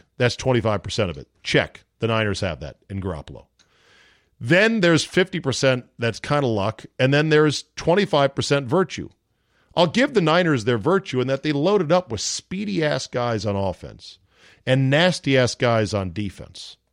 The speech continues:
And kudos to them for doing it. But the whole adage of "the winners write the history books" has never been more true, because the Niners are now writing the history book of, "We knew it." Like, when they, when they interview John Lynch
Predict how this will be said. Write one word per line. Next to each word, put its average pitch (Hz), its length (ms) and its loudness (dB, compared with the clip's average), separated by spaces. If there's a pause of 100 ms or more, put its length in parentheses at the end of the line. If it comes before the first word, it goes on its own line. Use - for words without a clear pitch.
(960)
And 143 420 2 (460)
kudos 208 420 4
to 151 80 -6
them 151 200 2
for 127 120 -4
doing 135 280 2
it. 87 180 -6
But 131 220 2 (460)
the 151 80 6
whole 185 240 6
adage 147 340 4
of 123 140 4
"the 113 80 2
winners 127 320 4
write 113 180 2
the 101 80 -4
history 117 340 2
books" 98 280 -2
has 98 100 -6
never 110 180 2
been 101 160 2
more 95 180 -2
true, 170 260 2
because 117 340 -2 (760)
the 135 120 2
Niners 147 340 4
are 127 40 -2
now 127 160 4
writing 117 340 4
the 104 40 2
history 123 360 2
book 110 280 2
of, 101 240 2 (480)
"We 131 240 0
knew 156 240 6
it." 156 80 2
Like, 139 200 2 (160)
when 139 100 2
they, 156 140 6 (180)
when 147 100 2
they 143 140 4
interview 160 300 2
John 135 360 4
Lynch 110 380 -2